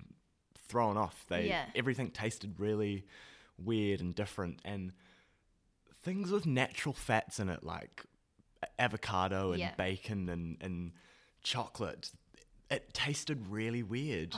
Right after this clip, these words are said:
Speaker 1: It was
Speaker 2: Oh,
Speaker 1: like a
Speaker 2: no.
Speaker 1: kind of bitter, kind of sour,
Speaker 2: Yeah.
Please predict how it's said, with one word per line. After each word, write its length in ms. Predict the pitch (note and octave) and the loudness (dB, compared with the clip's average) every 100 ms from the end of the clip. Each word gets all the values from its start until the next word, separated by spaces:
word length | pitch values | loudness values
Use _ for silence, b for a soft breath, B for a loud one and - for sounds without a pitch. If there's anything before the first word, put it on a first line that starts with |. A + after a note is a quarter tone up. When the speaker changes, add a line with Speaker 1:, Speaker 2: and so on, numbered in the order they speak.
| - | -2
Speaker 1:
It 100 | - | -2
was 140 | - - | 0 4
Speaker 2:
Oh, 40 | |
Speaker 1:
like 220 | - A3+ | 4 4
a 60 | - | 4
Speaker 2:
no. 720 | A2+ F4+ G4 F#4+ C#4+ - A3 G3 - | 4 6 4 4 4 2 -2 -4 -2
Speaker 1:
kind 340 | C3+ C3+ C#3+ | 2 2 2
of 240 | B2+ G#2 - | 0 -4 -2
bitter, 520 | B2 D3+ C3 B2+ A#2+ | 0 4 6 6 4
kind 320 | - A#2 B2 | 2 2 2
of 140 | B2 - | 0 0
sour, 960 | - G#2 F#2+ G#2 A2 A2 G#2+ G#2+ G#2+ - B A3+ | 0 4 6 6 4 2 2 2 0 -6 B -8
Speaker 2:
Yeah. 200 | G#3 C#3+ | -4 -4